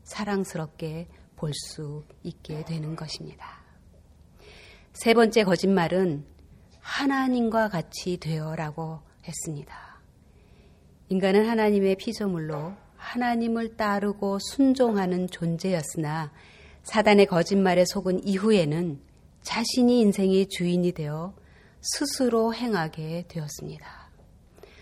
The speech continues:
하나님을 떠난 모든 종교는 인간과 신이 하나가 되는 것을 추구하고 있습니다. 또 자연의 일월 성신과 피조물들을 신으로 섬깁니다.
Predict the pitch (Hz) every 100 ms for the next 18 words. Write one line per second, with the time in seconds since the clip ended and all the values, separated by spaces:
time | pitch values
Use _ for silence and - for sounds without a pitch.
0 | - - 240 233 220 220 214 208 208 202
1 | 160 175 214 226 214 185 170 156 180 180
2 | 139 - - - - - 180 190 190 185
3 | 185 180 180 - 233 220 220 - 285 277
4 | 233 220 226 233 - - - 170 190 190
5 | 170 147 - 170 180 - - - - -
6 | 254 226 160 170 160 - - 165 - -
7 | - - - _ - _ - - - _
8 | - 226 220 175 202 208 214 214 208 208
9 | 208 214 214 - 180 160 160 156 143 -
10 | - - - - 285 277 262 226 180 170
11 | 165 196 147 - _ - - - 285 247
12 | 196 202 208 175 160 156 156 - -